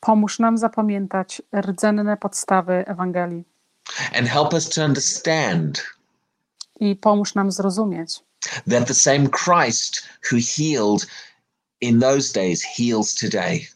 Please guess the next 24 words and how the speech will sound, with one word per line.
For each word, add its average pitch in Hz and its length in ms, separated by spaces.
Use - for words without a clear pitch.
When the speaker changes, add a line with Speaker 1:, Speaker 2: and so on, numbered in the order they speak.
Speaker 1:
że 208 80
ten 220 160
sam 254 280
Chrystus, - 520
który 196 240
wtedy 208 320
uzdrawia, 175 640
uzdrawia 196 440
również 185 340
dzisiaj. 180 420
Speaker 2:
And 117 180
we 156 200
receive 175 720
that 92 180
in 104 160
our 98 180
lives 82 200
in 87 200
Jesus' 90 440
name. 80 240
Speaker 1:
I 214 80
my 208 180
przyjmujemy 208 680
to 196 360